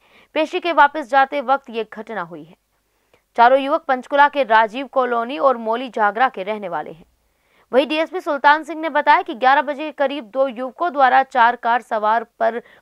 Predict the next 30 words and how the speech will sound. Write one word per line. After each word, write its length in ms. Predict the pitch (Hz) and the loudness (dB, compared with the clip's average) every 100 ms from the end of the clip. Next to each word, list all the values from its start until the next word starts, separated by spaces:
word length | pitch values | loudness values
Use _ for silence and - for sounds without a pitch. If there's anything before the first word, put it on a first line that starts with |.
| _ | _
गोलियां 440 | 190 262 302 370 | 0 4 4 2
चलाने 340 | - 240 208 214 | -2 -2 -2 -2
का 120 | 202 | -6
मामला 280 | 185 180 - | -6 -8 -12
सामने 320 | - 196 - - | -8 -8 -8 -20
आया 80 | |
है, 80 | - _ _ _ _ _ _ _ _ _ _ _ _ _ | -20 _ _ _ _ _ _ _ _ _ _ _ _ _
जिसमें 280 | 208 226 254 | -10 -4 2
दो 140 | 269 285 | 4 4
की 140 | 294 | 0
मौत 320 | 226 240 294 | 0 0 0
हुई 160 | 294 254 | -6 -10
है 120 | 285 _ _ - - | -12 _ _ -16 -4
और 120 | 254 | -2
दो 180 | 311 381 | 0 0
गंभीर 360 | 330 269 269 | 0 -2 -6
रूप 160 | 226 208 - | -6 -10 -10
से 100 | 214 | -12
घायल 280 | 190 - | -10 -12
हैं। 140 | - _ _ _ _ _ _ _ - | -12 _ _ _ _ _ _ _ 2
वारदात 380 | 220 240 294 302 | 4 6 4 4
दो 160 | 320 | 0
गुटों 320 | 262 269 320 | -2 -4 -2
में 100 | 349 | 2
आपसी 360 | 349 269 - 294 | 4 2 0 -6
रंजिश 380 | 220 226 269 330 | -4 -4 -6 -8
के 120 | 349 | -8
चलते 300 | - 208 190 | -4 -6 -6
हुई 180 | 170 165 | -12 -16
है। 140 | 170 | -18